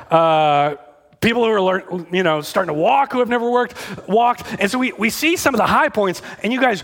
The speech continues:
remember some of the high points, but, but what starts happening, at least by chapter six, and then particularly in chapter six, chapter seven, and again in chapter nine,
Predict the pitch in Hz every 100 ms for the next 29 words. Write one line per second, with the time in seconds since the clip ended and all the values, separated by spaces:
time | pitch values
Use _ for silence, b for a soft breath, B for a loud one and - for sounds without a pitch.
0 | B - 190 226 302 349 311 247 254 208
1 | 175 247 311 202 175 160 - B B 170
2 | 175 226 - B B 170 220 - 202 226
3 | 175 - - 302 370 262 240 214 202 196
4 | 175 B 185 208 285 330 - 262 214 254
5 | 220 - 175 - 262 262 180 - - B
6 | - 202 196 180 - 170 220 254 302 254
7 | 214 180 185 165 B B B - - 220
8 | 185 - 269 254 - - B B B 233
9 | 220 202 240 240 226 220 202 - - -
10 | 185 190 254 196 220 202 185 220 254 180